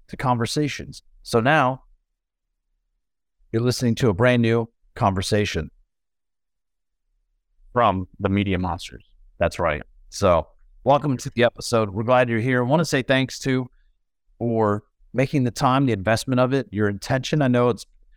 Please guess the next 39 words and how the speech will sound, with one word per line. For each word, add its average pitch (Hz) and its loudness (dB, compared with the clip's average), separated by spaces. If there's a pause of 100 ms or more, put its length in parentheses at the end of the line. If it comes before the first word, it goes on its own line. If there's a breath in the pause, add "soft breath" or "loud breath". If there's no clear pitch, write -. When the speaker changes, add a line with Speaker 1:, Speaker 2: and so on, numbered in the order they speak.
(140)
Speaker 1:
your 170 0
attention 165 -2
is 120 -2
worth 135 -2
more 131 0
gold 131 0
and 131 -2
can 107 -6
power 117 0 (680)
a 113 2
city, 110 -2 (2000)
in - -12
case 127 0
you - -10
didn't 104 2
know 104 4
that. 76 2 (760)
So 107 2
be 110 0
mindful 113 2
of 101 -2
the 104 0
attention 110 0
that 78 0
you 92 -6
pay, 98 0
where 95 -2
you 98 -2
ta-, 98 -2
pay 101 0
it - -2
to, 101 -2
and 90 0
who 123 -2
you 107 -2
pay 101 2
it 78 0
with. 90 0 (400)
So, 82 0